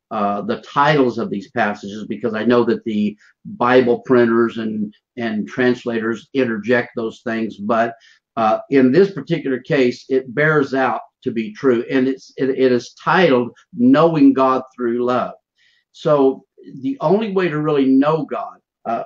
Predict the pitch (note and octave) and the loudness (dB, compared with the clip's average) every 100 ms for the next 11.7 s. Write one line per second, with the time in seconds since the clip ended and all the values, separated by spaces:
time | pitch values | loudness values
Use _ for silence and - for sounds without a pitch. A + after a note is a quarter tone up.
0 | - C#3+ C3+ F3+ D#3+ C3+ C#3+ C3+ C3 B2+ | -12 -14 -2 0 0 0 -4 -4 -6 -6
1 | C3+ C3+ C#3+ C3 A2+ B2+ C3+ D#3 D#3 C#3+ | -6 -6 -2 -2 -2 -4 -4 -4 -4 -4
2 | C#3+ C3 B2+ C3 C3 B2 A#2 G#2+ B2+ B2 | -2 0 0 0 0 -2 -12 -4 -2 -2
3 | A2+ A#2+ A#2 A#2+ A2+ - A2+ G#2+ - _ | -2 -4 -4 -6 -6 -8 -8 -8 -10 _
4 | - F3 D#3 C#3 B2+ C#3+ D3+ C#3 C#3 C3+ | -4 -2 0 0 0 -2 0 0 0 0
5 | - C#3 C#3 E3 D3+ B2 - _ _ - | 2 4 6 6 4 2 -6 _ _ -8
6 | A2+ A2 A2+ F2+ _ B2 G#2 G2+ - C3+ | -4 -4 -6 -12 _ -14 -14 -16 -4 0
7 | B2 A2+ A#2+ - B2 - - E3 C#3+ C3 | 2 2 -2 -8 -10 -10 -6 -4 0 -2
8 | - D3 D3 C3+ C3 C3 C#3+ C3+ A#2+ B2+ | 0 0 2 4 2 2 2 0 2 0
9 | B2 B2 A#2+ B2+ A2+ B2+ C3 - A2 A#2+ | 0 -2 -2 -4 -2 -2 -2 -2 0 0
10 | A2+ A2 - B2 G#2+ - _ _ _ - | 0 -6 -8 -4 -4 -6 _ _ _ -2
11 | A#3 C4+ D3+ - D3 B2 G2 | 2 2 0 0 2 2 0